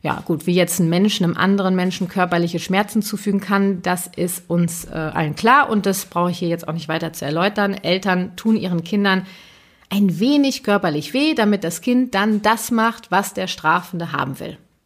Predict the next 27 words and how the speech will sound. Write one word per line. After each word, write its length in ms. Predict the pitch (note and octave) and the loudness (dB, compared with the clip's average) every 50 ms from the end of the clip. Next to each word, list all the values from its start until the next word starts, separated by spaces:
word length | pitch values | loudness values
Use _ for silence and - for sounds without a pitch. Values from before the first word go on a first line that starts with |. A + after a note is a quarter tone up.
| _ _ | _ _
Oder 300 | - G3+ G#3 G3+ G3 - | 0 2 2 4 2 0
es 120 | F3+ E3+ F#3 | 0 -2 -2
wird 160 | G3 F#3+ G3 | -2 -2 0
eine 140 | F3+ D#3+ - | -2 -2 -2
Art 180 | D3 - - | -4 -4 -2
Denkzettel 540 | D#3+ D#3+ G3+ G#3 G3+ - - E3 D#3+ - D#3 | 2 6 6 6 4 2 -4 -6 -6 -6 -8
gegeben. 460 | D3+ D#3+ D3 - D3 C3+ - D3 C#3 - _ _ _ _ _ - | -6 -6 -6 -4 -6 -6 -6 -8 -10 -12 _ _ _ _ _ -2
Merke 560 | D3 F#3+ A3+ C4 C4 C4 C#4 C4+ C4+ C4+ C4 - - _ _ - | 2 4 4 4 4 2 0 0 0 0 -4 -10 -20 _ _ 0
oder 380 | - A#3+ B3+ B3+ B3+ A#3+ A#3+ - | 2 4 6 6 6 4 2 2
eben 240 | G3+ G#3 G3 F#3 F3 | 2 2 2 0 -4
spüre, 580 | - - - F#3+ G#3 G#3+ G3 G#3+ B3 C#4+ D#4 - - _ _ | -6 -8 -4 0 4 4 4 4 2 -2 -2 -4 -12 _ _
hier 180 | - A3+ A#3 | 0 0 0
ist 140 | A3 A3+ - | 0 0 -4
eine 80 | G3 E3+ | -6 -2
Grenze, 460 | F#3 G#3 A#3+ C#4+ C#4+ - C4+ C#4 C4+ - _ _ _ _ - | 0 0 0 0 0 -2 -4 -4 -4 -8 _ _ _ _ -2
du 180 | A3+ A3 G#3 | -2 0 2
hast 240 | A3 G3+ G#3 - - | 2 0 0 -2 -6
sie 60 | F3+ | -6
überschritten. 540 | E3+ E3 D#3 - - - - - - - E3+ _ _ _ _ _ _ _ _ _ _ _ _ _ _ _ - - - | -6 -6 -6 -8 -8 -12 -14 -16 -16 -20 -20 _ _ _ _ _ _ _ _ _ _ _ _ _ _ _ -16 -8 0
Mit 160 | A3 G3 F#3+ G3 | 0 0 0 2
Scham- 300 | - A3+ A3 A#3+ B3 G#3+ | 2 2 2 4 2 4
oder 160 | G3 F#3+ F3+ | 2 2 2
Schuldstrafen 800 | - - B3 C4 B3+ - - - F#3+ F#3 G#3+ G#3+ - B3+ B3 - - - - - | 2 0 -2 -2 -2 -4 -4 0 2 2 2 2 0 -2 -4 -4 -10 -18 -18 -8
sind 220 | - A3 G#3+ G#3 - | -2 0 0 0 0
quasi 420 | - G3 G#3+ A3+ A3 G#3+ G#3+ - - | 0 0 0 2 0 -2 -2 -4 -6
seelische 480 | F#3 F#3 C4+ F4 E4+ - - - D3+ C3 | -4 -2 0 2 2 2 0 -2 -6 -8
Gewalt. 480 | - C#3 C3+ - D2 D2+ - - - | -8 -8 -10 -8 -10 -10 -12 -14 -18